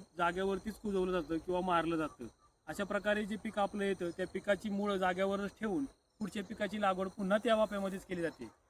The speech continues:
आता या शेतामध्ये आपण गेली सहा वर्षापासून एसआरटी पद्धतीनं शेती करत आहोत.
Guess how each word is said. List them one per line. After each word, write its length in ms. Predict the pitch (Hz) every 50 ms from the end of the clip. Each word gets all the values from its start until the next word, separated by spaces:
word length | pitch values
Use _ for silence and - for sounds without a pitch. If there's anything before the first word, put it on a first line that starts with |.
| _ _ -
आता 140 | 156 185
या 180 | 180 175 180 196
शेतामध्ये 560 | 190 - 220 202 - 208 202 202 196 190 185
आपण 260 | 175 165 160 - 185
गेली 260 | 190 180 185 185 190 175
सहा 220 | - 185 165 175
वर्षापासून 600 | 180 190 185 185 185 180 - 196 - - 175 156 147 - _ _ _ _ - 180
एसआरटी 300 | 175 - 190 180 165 208
पद्धतीनं 360 | 175 202 196 196 180 190 185
शेती 260 | 175 - 185 - -
करत 240 | 185 - 185 185 180
आहोत. 200 | 196 175 147 131